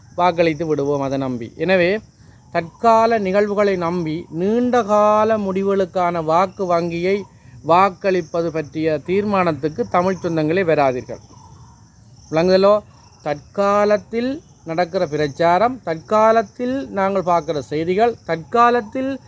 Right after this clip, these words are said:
நடக்கிற கைதுகள், தற்காலத்தில் நடக்கிற தேர்தல் பிரச்சார வாக்கு உறுதிகள், இவற்றை வச்சுக்கொண்டு நாங்கள் உணர்ச்சி வசப்பட்டு வாக்களிக்கிற தன்மை ஏற்படுத்தக்கூடாது.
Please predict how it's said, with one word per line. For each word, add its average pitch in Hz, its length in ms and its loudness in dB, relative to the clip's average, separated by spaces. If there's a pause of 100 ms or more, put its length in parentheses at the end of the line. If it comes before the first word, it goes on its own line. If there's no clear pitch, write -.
(200)
நடக்கிற 185 520 -2
கைதுகள், 190 640 0
தற்காலத்தில் 226 760 0
நடக்கிற 208 340 -2
தேர்தல் 196 340 -2
பிரச்சார 190 380 0
வாக்கு 175 520 2
உறுதிகள், 202 520 -2 (380)
இவற்றை 233 580 0 (140)
வச்சுக்கொண்டு 170 1000 0 (360)
நாங்கள் 180 800 2
உணர்ச்சி 196 420 0
வசப்பட்டு 175 720 0 (140)
வாக்களிக்கிற 175 760 2
தன்மை 160 500 -4
ஏற்படுத்தக்கூடாது. 147 920 -6